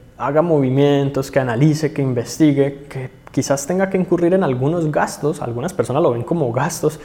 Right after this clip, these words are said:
porque pues definitivamente yo tuve que hacerlo en mi momento. Conozco personas que han hecho esto con su casa, con la hipoteca de la casa como tal, pero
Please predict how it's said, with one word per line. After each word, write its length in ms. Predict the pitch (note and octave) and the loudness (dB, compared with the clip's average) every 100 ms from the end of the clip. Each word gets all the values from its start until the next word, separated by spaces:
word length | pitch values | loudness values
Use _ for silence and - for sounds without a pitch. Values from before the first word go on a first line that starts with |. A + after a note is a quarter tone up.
| - - - - | -20 -20 -20 -6
porque 260 | C3 - | -4 -2
pues 220 | B2 B2 A#2 | -2 0 0
definitivamente 720 | A2+ A#2+ A#2 B2+ D3 D3+ D#3 | 0 -2 0 4 4 6 4
yo 200 | A#2+ C#3+ | 4 0
tuve 200 | D#3 D3 | 2 2
que 100 | D3 | 4
hacerlo 260 | C3+ C#3+ C#3 | 2 4 2
en 80 | C#3 | 2
mi 100 | C3 | 0
momento. 640 | A#2 A#2 B2 B2 D#3 - | -2 -2 -2 -2 -2 -2
Conozco 340 | - A2 G#2 D#3 | -8 -10 -8 -4
personas 360 | C3+ A#2 B2 - | -2 -2 -4 -2
que 80 | C3 | 0
han 80 | |
hecho 260 | C3 C3 C3+ | 0 -2 0
esto 320 | B2 - B2+ - - - | 0 -2 -6 -6 -18 0
con 220 | D#3+ D3 | 4 4
su 180 | C3 A#2+ | 2 0
casa, 440 | C3+ C#3 - F#3+ | 4 4 4 -2
con 120 | E3 | 0
la 60 | C3+ | -2
hipoteca 600 | B2+ A#2 G#2 C#3 C3+ D#3+ | -2 -4 -2 0 4 6
de 40 | |
la 140 | D3 B2 | 6 4
casa 260 | B2+ C3+ | 0 0
como 220 | E3 C#3+ A#2+ | 0 0 -2
tal, 340 | B2 C#3 - - - - - - - | -2 -2 -4 -14 -20 -20 -20 -20 -8
pero 340 | D#3+ D#3+ D3+ | -2 2 2